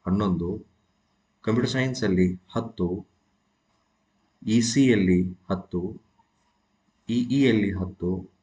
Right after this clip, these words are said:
ಐ ಇಯಲ್ಲಿ ಆರು, ಆಮೇಲೆ ಎಮ್ ಇಯಲ್ಲಿ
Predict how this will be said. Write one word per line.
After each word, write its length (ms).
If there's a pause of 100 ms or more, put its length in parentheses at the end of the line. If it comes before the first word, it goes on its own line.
(140)
ಐ 160 (120)
ಇಯಲ್ಲಿ 420 (1040)
ಆರು, 340 (1900)
ಆಮೇಲೆ 280 (100)
ಎಮ್ 160
ಇಯಲ್ಲಿ 440